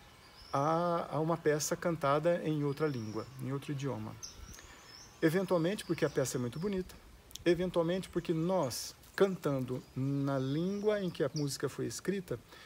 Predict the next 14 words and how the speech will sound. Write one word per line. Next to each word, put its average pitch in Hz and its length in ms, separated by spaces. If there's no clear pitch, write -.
nós 175 340
nos 180 200
aproximamos, 180 960
até 160 240
mesmo 214 440
do 202 120
ponto 180 320
de 151 80
vista 147 520
musical, 165 840
da 151 180
ideia 185 560
do 151 140
autor. 120 380